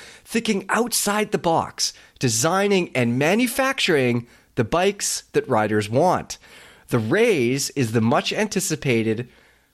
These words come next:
highly innovative trail bike from Mondraker, combining the best of cross country with the best of enduro to create a bike without limits. It's their Trailmaster.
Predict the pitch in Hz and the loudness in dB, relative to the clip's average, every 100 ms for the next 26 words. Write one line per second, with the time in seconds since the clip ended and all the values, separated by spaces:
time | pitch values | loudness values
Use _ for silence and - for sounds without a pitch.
0 | _ - 131 175 214 240 247 196 202 170 | _ -6 -2 2 2 2 2 2 2 2
1 | 160 143 117 - 180 208 131 113 - 117 | 2 2 0 0 2 2 2 0 -2 0
2 | 117 175 208 135 107 110 139 139 143 139 | 2 2 2 2 0 -2 -2 0 0 2
3 | 120 104 147 208 - 143 - 147 - - | 0 0 0 0 -6 -8 -2 -2 -2 -4
4 | 202 - 175 151 - - - - 135 135 | -2 0 0 0 -2 -12 -20 -6 -4 -2
5 | 127 175 220 - 226 190 160 180 196 147 | -2 0 0 -2 -2 -2 0 2 4 4
6 | 113 110 110 - - _ _ 147 135 160 | 4 2 -2 -10 -20 _ _ -4 -2 2
7 | 185 190 135 110 131 165 - 131 123 117 | 2 2 0 0 0 0 -2 -2 0 0
8 | 120 156 233 - - - - - _ _ | 2 0 2 0 -2 -6 -6 -12 _ _
9 | _ - 135 - 139 123 104 - - 170 | _ -2 -2 -2 0 0 0 -2 -2 2
10 | 220 147 92 78 - 101 71 | 2 2 0 -2 -2 -2 -2